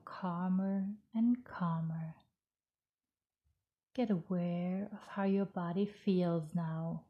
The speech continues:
in this moment. Then direct your attention to your right arm. Consciously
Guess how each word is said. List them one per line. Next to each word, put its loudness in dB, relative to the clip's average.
in 6
this 0
moment. 2
Then 8
direct 0
your 2
attention 2
to -4
your 2
right -4
arm. 0
Consciously 2